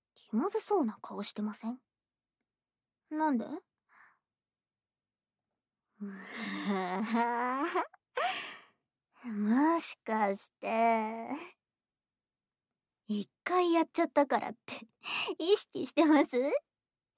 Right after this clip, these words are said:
<laughs> やば。高校生かよ、先輩。かわいすぎ。<laughs> 別にい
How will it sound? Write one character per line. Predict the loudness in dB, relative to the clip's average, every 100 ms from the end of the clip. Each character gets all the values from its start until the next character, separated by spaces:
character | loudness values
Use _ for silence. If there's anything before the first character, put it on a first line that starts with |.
| -8
<laughs> | -6 -2 2 4 4 0 0
や | 2 4
ば。 | 6 6 4 2 0 2
高 | 4 8 6
校 | 6 6 6 6
生 | -2 -2
か | -2
よ、 | -2
先 | -2 0 0 2
輩。 | 2 4 4 2 -8 0 2 2 6
か | 8 10 8
わ | 10 10
い | 8 4
す | -2 -2
ぎ。 | -2 2 4 6 4 0 _ _ _ _ _ -12
<laughs> | -10 -12 -14 _ -8 -8 -8 -12 -20 -2 0
別 | 2 0 2 4
に | 4 4
い | 0